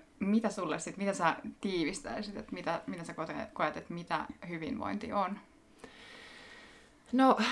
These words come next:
Speaker 2: mä haluaisin aloittaa siitä, että hyvinvointi on jokaiselle sellainen yksilöllinen asia. Että ei oo mitään sellaista yhtä ainoaa oikeata, absoluuttista totuutta, että mitä se niin kun on.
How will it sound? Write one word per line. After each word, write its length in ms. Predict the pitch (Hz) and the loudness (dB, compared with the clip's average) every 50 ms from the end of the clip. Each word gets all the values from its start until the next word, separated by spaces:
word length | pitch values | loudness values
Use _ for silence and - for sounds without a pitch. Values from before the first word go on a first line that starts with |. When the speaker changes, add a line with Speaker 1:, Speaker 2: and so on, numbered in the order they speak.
| 247 226 226 | 0 0 0
Speaker 2:
mä 320 | 240 247 269 269 254 - - - - 214 233 240 - | 2 4 6 6 6 4 2 -2 -2 0 0 0 0
haluaisin 480 | - 269 311 349 359 302 262 240 226 196 | 4 8 12 12 12 12 12 12 10 10
aloittaa 440 | 262 277 262 233 - - 202 196 196 | 12 12 10 10 8 8 8 8 8
siitä, 480 | 196 - 220 214 208 196 202 185 165 | 8 6 8 8 8 6 6 4 4
että 380 | - 180 - - - 180 180 - - 208 | 2 2 0 2 4 6 6 6 6 4
hyvinvointi 560 | 202 190 190 185 180 175 165 160 170 165 175 | 4 6 4 4 2 2 0 2 2 2 2
on 100 | 165 170 | 2 2
jokaiselle 520 | 175 180 - 151 165 160 - 147 - 160 | 2 2 0 0 -2 -2 -2 -4 -4 -4
sellainen 440 | 170 - - - - - - - - | -6 -6 -6 -4 -4 -4 -4 -4 -6
yksilöllinen 680 | 165 - - - 175 - - - - - - 185 190 - | -6 -6 -6 -6 -4 -4 -4 -6 -6 -6 -6 -8 -2 0
asia. 440 | - 170 175 - - - - - 208 - - - - - - | 0 0 0 0 -4 -4 -4 -4 -6 -6 -12 -20 -10 -4 -2
Että 220 | 196 - - 185 | -2 0 4 6
ei 140 | 180 180 180 | 6 8 8
oo 80 | 180 175 | 8 6
mitään 280 | 175 170 175 175 175 | 6 6 6 6 6
sellaista 380 | 175 175 170 165 170 170 - - | 4 2 0 -2 -2 -4 -4 -4
yhtä 280 | - 170 165 - - - | -2 -2 -2 -4 -2 0
ainoaa 680 | - - 185 208 214 214 214 214 107 - 214 202 - - - | 2 2 2 2 2 0 0 0 0 0 -2 -2 -4 -4 0
oikeata, 640 | - 180 175 175 175 - 185 185 185 180 180 180 185 - - - - - - - | 2 2 2 2 2 0 0 0 2 2 2 2 2 0 -4 -10 -14 -14 -6 4
absoluuttista 800 | - 185 180 175 - - 180 170 165 170 - - 185 - - 175 | 6 8 8 8 6 4 0 2 0 0 -2 -4 -4 -2 -4 0
totuutta, 600 | - 233 233 - - - - - 175 - - 165 | 4 4 2 4 4 4 4 4 2 2 0 0
että 180 | 180 - - | 0 2 4
mitä 320 | 185 180 180 - 170 135 175 | 4 4 6 6 6 4 4
se 260 | - - - - - - _ - - | 2 0 -4 -4 -8 -14 _ -4 -4
niin 220 | 185 156 151 - | -2 -2 -4 -4
kun 220 | - 147 - - - - - - | -4 -4 -4 -4 -6 -12 -8 -2
on. 360 | 165 156 - - - 185 | 0 0 0 0 0 -2